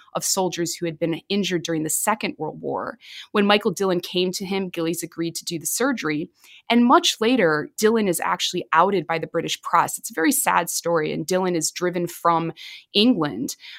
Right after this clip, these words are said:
uh, because of the media circus, and Gillies really stands by him. And I said in The Facemaker that there weren't many people in nineteen forty-nine who might have seen Michael Dillon as a man,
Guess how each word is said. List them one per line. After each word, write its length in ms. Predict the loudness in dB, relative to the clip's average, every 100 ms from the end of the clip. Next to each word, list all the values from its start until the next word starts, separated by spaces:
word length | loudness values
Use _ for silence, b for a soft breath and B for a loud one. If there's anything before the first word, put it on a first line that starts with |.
| B
uh, 80 | -4
because 360 | -4 -4 -2 -2
of 80 | -2
the 60 |
media 280 | -4 -2 -2
circus, 580 | -2 -2 -2 0 0 -2 -4
and 160 | -4
Gillies 400 | -2 2 2 2
really 200 | -2 -2
stands 420 | -2 -2 -2 -2
by 240 | 0 2 2
him. 320 | -2 -4 -4
And 140 | -4 -2
I 80 | 0
said 340 | 0 0 2
in 80 | 2
The 60 |
Facemaker 760 | 0 -2 -4 -4 -6 0 0 -2 B B _
that 100 | -4
there 140 | -2 0
weren't 280 | 2 2 2
many 220 | 2 2
people 400 | -2 -6 -2 0
in 80 | 0
nineteen 340 | -2 -2 -6
forty-nine 580 | -4 -6 -2 0 0 -2
who 120 | -2
might 180 | -4 -2
have 80 | -2
seen 300 | -4 -2 -4
Michael 240 | -4 -6
Dillon 320 | -4 -4 -2
as 120 | -4
a 40 | -4
man, 460 | -2 0 -2 -4